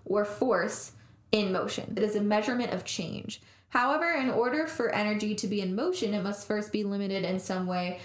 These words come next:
within the confines of some sort of vibratory pattern so that its confinement gives the capacity for being contained at a specific location, which is distinguishable from other locations,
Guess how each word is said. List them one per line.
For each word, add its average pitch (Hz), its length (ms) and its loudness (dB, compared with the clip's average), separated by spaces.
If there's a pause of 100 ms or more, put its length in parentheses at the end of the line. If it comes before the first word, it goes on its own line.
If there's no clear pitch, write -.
(180)
within 202 300 0
the 196 60 -2
confines 196 680 0
of 208 60 -6
some 185 220 -2
sort 180 220 2
of 170 120 -2
vibratory 185 540 2
pattern 170 460 -2
so 170 160 -2
that 180 220 0
its - 300 -2 (380)
confinement 214 680 2 (320)
gives 226 200 2
the 202 100 0
capacity 190 640 2
for 175 260 -2
being 180 240 0
contained 175 580 -2
at - 140 4
a 185 60 0
specific 185 480 -4
location, 190 640 -4 (240)
which 196 180 2
is 196 80 0
distinguishable 196 720 0
from 180 220 0
other 180 300 0
locations, - 680 -4